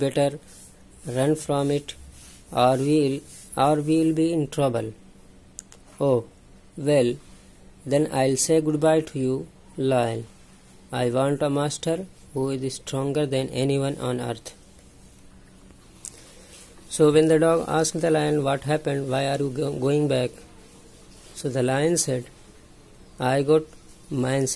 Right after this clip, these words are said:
smell. There are some men. We have to run away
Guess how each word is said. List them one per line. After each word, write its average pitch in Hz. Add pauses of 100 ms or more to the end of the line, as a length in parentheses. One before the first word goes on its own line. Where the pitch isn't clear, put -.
(120)
smell. 120 (800)
There 139
are 147
some 139
men. 123 (1800)
We 156 (140)
have 139
to 156
run 156
away 143